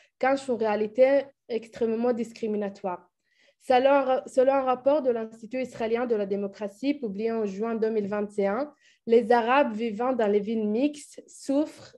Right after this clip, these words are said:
et c'est pas que les Arabes, euh, qui vivent dans les villes, qui vivent dans les villes mixtes, mais c'est surtout eux qui souffrent des difficultés d'intégration dans le système d'enseignement sup-, supérieur, sur le marché du travail.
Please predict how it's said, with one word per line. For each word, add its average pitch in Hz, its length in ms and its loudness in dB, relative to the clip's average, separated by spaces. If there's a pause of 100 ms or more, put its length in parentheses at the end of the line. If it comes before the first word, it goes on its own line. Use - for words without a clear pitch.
et 226 180 2
c'est 247 200 4
pas 254 160 0
que 262 100 0
les 254 200 6
Arabes, 226 360 -2
euh, 214 220 -2
qui 214 180 -8
vivent 233 280 -4
dans 208 160 -2
les 208 120 0
villes, 208 260 -8
qui 233 140 -8
vivent 220 180 -4
dans 214 160 0
les 208 80 0
villes 220 220 -2
mixtes, 302 260 -2
mais 226 180 -2
c'est 220 140 -6
surtout 220 540 -8
eux 277 160 6 (400)
qui 247 120 -2
souffrent 302 300 -4
des 254 100 -2
difficultés 226 640 2
d'intégration 226 760 -2
dans 240 180 0
le 208 80 -2
système 226 440 -2
d'enseignement 220 520 -2
sup-, 226 380 -8
supérieur, 214 760 0 (360)
sur 311 320 -2
le 269 100 8
marché 226 380 0
du 233 120 -2
travail. 214 680 -2